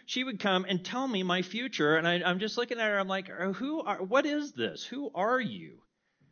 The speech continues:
All right. Let's work through this.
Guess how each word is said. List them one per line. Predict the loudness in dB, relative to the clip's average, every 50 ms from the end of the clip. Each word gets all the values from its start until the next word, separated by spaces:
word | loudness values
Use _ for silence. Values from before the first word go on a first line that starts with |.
| _ _ _ _ _ _ _ _ _ _ _ _ _ _ _ _ _ _ _ _ _ -12
All | -10
right. | -10 -10 -10 -12 -16 -20 _ _ _ _ _ _ -20 _ _ _ _ _ _ _ _ _ _ _ _ _ -8 -6
Let's | -6 -2 0
work | 0 0 0 0
through | -2 -2 -2 -2
this. | -2 -4 -4 -4 -6 -8